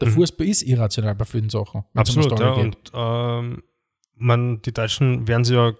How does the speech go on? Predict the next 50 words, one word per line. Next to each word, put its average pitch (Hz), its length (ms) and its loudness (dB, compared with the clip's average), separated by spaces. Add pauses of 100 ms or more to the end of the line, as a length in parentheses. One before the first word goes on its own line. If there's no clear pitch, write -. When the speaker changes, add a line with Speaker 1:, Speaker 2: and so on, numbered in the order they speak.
(320)
Speaker 2:
mit 120 200 0
ihrer 117 180 2
fünfzig - 360 -2
plus 123 140 -2
eins 117 260 -2
Regel 113 200 -2
sehr, 117 400 -4 (100)
sehr - 160 -6
gut - 220 -6
gegen 127 140 -4
Investoren. 123 600 -2 (460)
Die - 60 -8
Frage 113 220 0
ist 107 100 -2
natürlich, 117 340 -4
wie 113 40 -4
lange 107 260 0
das, 113 140 -4
das - 360 -6
halten 113 260 -4
kann, 123 280 -4
weil 107 180 -4 (500)
haltet 117 440 -2
diese 110 220 -4
Regel 107 240 -4
nicht, 113 220 -2
und 101 140 -4 (140)
ich - 80 -6
möchte 113 240 -2
das 101 80 -4
wirklich - 220 -10
in 110 80 -4
aller, 104 260 -8
aller 110 220 0
Klarheit 104 280 -2
sagen, 110 180 -2
ich 101 80 -6
finde 107 180 -4
diese 101 180 -8
Regel 98 180 -10
sehr, 104 160 -8
sehr 98 140 -10
super, - 420 -8
ja. 104 160 -4 (320)
Aber 101 160 -2
sollte 123 320 2
sie 123 60 -4
irgendwann 120 360 -2
mal 104 120 0
fallen, 113 320 -2